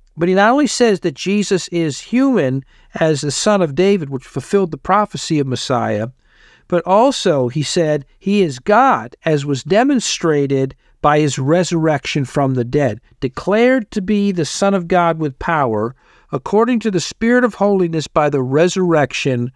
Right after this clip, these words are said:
from the dead." And so the Apostle Paul, when he's describing the gospel, he says it's, it's promised in the Old Testament,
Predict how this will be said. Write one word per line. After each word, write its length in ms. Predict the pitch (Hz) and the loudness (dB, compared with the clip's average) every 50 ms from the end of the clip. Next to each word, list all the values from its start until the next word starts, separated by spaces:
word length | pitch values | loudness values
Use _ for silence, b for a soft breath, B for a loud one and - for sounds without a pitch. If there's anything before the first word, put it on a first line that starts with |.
| b b b b b b | b b b b b b
from 500 | b - - - 139 131 127 127 123 117 | b -10 -2 0 0 0 2 0 0 0
the 100 | 120 117 | -2 -2
dead." 400 | 120 127 123 117 110 104 - - _ _ _ _ _ _ _ _ _ _ _ _ - | 0 -2 -2 -2 -2 -4 -8 -12 _ _ _ _ _ _ _ _ _ _ _ _ -4
And 160 | - 170 175 - | -2 -2 0 0
so 440 | - 220 220 208 202 196 175 - _ _ - | 2 2 2 2 2 0 0 -2 _ _ -6
the 80 | - 165 | -4 -4
Apostle 440 | 151 - 202 214 214 185 - 208 185 | 0 2 2 2 2 2 0 -6 -4
Paul, 340 | - - 220 220 202 180 | 0 2 4 4 4 2
when 100 | 165 165 | 2 0
he's 120 | 165 143 - | -2 -4 -4
describing 560 | - 151 - - - 196 185 202 202 226 226 | -4 -6 -6 -2 0 2 2 2 2 2 0
the 80 | 220 208 | 0 2
gospel, 460 | 233 226 214 202 180 - - 156 143 | 2 2 2 2 0 -2 -4 -6 -6
he 40 | 139 | -4
says 200 | - 160 147 151 | -4 -6 -4 -4
it's, 180 | 143 131 - | -6 -6 -4
it's 160 | 160 170 139 | -6 -6 -6
promised 540 | - - - 196 208 214 233 240 208 - - | -6 -2 0 2 2 4 2 2 0 0 -2
in 80 | 208 185 | -2 -2
the 100 | 175 165 | 0 0
Old 220 | 156 147 139 131 | 0 0 0 -2
Testament, 640 | - 202 214 202 - - - 247 254 269 262 - _ | 0 0 0 0 -2 -2 0 2 2 2 2 -2 _